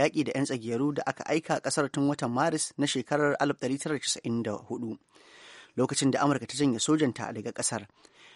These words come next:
Bayan da aka kashe dakarun Amurka na musamman guda goma sha takwas a yakin da aka yi tsakaninsu da sojojin sa kai wanda ya jawo har kai shirin fim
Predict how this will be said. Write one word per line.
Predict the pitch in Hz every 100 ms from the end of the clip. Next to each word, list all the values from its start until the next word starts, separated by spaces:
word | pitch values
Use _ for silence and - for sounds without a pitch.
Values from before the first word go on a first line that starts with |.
| _
Bayan | 113 113 127
da | 139
aka | - 120
kashe | 139 139
dakarun | 110 - 117 135
Amurka | - 165 127 - 117
na | 127
musamman | 117 - 160 156 147
guda | 120 120
goma | 123 139 117
sha | 123
takwas | - 156 156 -
a | 117
yakin | 143 135
da | 104
aka | 135 -
yi | 131 147
tsakaninsu | - - 127 143 - -
da | 113
sojojin | 123 123 127 135
sa | - 139
kai | - 156 147
wanda | 135 139 123
ya | 127
jawo | 135 131 139 139 135
har | - 147 143 - _ -
kai | - 151
shirin | 143 - 143 139 131
fim | 147 139